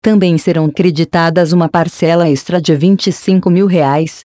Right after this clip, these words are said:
paga mensalmente até dezembro, e outra de cinquenta mil reais, totalizando setenta e cinco mil reais, explicou a presidente da amagis. Órgãos públicos com autonomia orçamentária,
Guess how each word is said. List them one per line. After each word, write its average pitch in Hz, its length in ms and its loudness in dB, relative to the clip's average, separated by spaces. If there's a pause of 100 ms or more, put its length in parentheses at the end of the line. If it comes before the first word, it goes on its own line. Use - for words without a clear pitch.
paga 190 320 0
mensalmente 180 800 0
até 190 300 -2
dezembro, 156 680 0 (220)
e 190 120 4
outra 160 360 2
de 151 140 -2
cinquenta 156 640 0
mil 147 160 2
reais, 156 600 0 (220)
totalizando 156 760 0
setenta 165 520 -2
e 139 80 0
cinco 190 380 -2
mil 180 160 2
reais, 156 540 0 (240)
explicou 156 580 0
a 170 40 2
presidente 156 640 0
da 147 180 0
amagis. 160 680 -2 (440)
Órgãos 151 460 0
públicos 165 500 -2
com 151 260 0
autonomia 165 600 2
orçamentária, 170 840 0